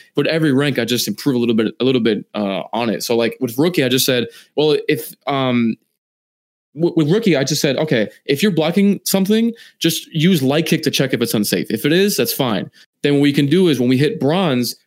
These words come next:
we can find out, uh, what we can link from that. So in bronze, you can do light kick D P. So the, the, the basis I had was anytime I felt something was unsafe, I just said light kick.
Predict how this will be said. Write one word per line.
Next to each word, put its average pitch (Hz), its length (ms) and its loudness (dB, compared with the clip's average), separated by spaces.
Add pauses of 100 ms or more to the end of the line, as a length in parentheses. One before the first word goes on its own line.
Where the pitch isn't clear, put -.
we 131 80 -2
can 131 120 0
find 143 320 0
out, 131 320 -2 (240)
uh, 110 260 0
what 131 320 0
we 143 100 2
can 123 160 0
link 131 160 0
from 104 160 -2
that. 87 200 -2
So 123 180 0
in 117 100 -2
bronze, 135 580 0
you 123 140 -2
can 131 100 0
do 127 80 2
light 117 160 0
kick - 160 -10
D 120 100 0
P. 139 320 2 (340)
So 135 440 -2
the, - 420 -4
the, 135 320 0
the 135 80 -2
basis 170 320 0
I 151 60 0
had 151 180 0
was 127 220 -2
anytime 175 540 0
I 131 80 -2
felt 143 240 -2
something 147 200 -2
was 131 100 0
unsafe, 139 440 0
I 127 80 -2
just 135 180 -2
said 131 140 0
light 123 240 0
kick. - 300 -4